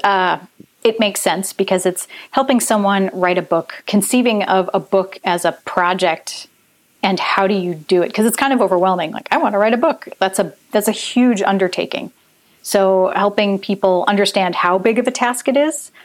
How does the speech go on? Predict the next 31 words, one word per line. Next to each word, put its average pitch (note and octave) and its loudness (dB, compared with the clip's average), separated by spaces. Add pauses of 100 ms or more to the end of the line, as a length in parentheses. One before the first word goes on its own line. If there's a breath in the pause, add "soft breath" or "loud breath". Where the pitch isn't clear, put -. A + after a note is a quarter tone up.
(160 loud breath)
and G3+ 2
then G3+ 2
how G3+ 2
to F#3+ 2
break F#3+ 0
down F#3 0
the, F3 0
the F3+ 0
tasks - -4
of F3 -2
it - -2 (120)
into G3 2
manageable F3 0
bits. - -6 (400 soft breath)
And F3 0
the F#3 2
first - -2
part F#3 0
of F3 0
it F3 0
is F3+ -2 (160)
kind G#3 0
of G3 -2
understanding, G3 0
you - -16
know, F3 -8
what F#3+ 0
is G3 2
the F#3 0
core F3+ 0 (300)
idea F3+ -2